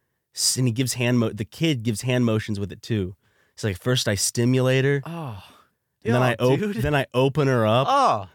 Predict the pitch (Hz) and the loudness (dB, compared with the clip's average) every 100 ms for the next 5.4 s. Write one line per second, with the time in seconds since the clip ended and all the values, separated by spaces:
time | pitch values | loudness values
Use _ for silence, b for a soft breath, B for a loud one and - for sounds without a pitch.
0 | _ - 127 123 123 120 220 247 233 180 | _ -4 -2 -2 0 2 2 2 0 0
1 | 208 175 185 226 196 180 170 156 135 - | 0 0 0 0 0 -2 -2 -2 -2 0
2 | 127 110 104 - 101 101 107 107 104 92 | 2 2 0 0 0 0 -2 -2 0 -2
3 | 92 107 113 - 113 104 113 92 101 101 | 0 0 0 0 0 0 -4 -6 -4 -4
4 | 92 90 98 127 110 - 131 147 156 151 | -2 -2 0 0 -2 0 2 2 -2 -2
5 | 151 - 120 | -4 -4 -8